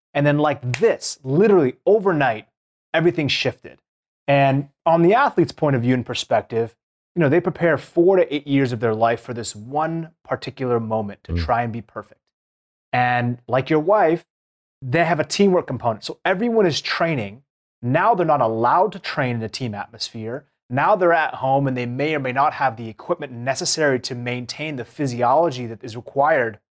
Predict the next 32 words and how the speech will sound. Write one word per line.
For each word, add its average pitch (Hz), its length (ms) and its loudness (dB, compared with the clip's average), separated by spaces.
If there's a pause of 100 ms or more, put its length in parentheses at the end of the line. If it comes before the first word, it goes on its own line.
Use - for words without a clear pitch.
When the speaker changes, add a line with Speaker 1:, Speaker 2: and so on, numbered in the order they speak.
(540)
Speaker 1:
to 113 100 -10
peak 180 320 -2
at 165 80 0
those 104 160 -2
Olympic 98 320 -10
Games. 80 360 -14 (640)
And 156 140 2
then 175 240 2 (300)
psychologically, 165 1040 0
where 131 400 2
in 123 120 -8
my 151 220 2
belief 110 480 -10
is 107 160 -10
really 143 160 -2
the, 127 240 -12
the, 123 80 -2
the 113 100 -6
game 143 440 -4
within 120 200 -10
the 113 80 -10
game 107 560 -6
and 120 140 -10
the 113 40 -8
most 131 260 -2
important 135 420 -6
game, 107 320 -10 (580)
those 180 300 4
types - 260 -4
of - 60 -4
conversations 135 800 -2
are 113 380 4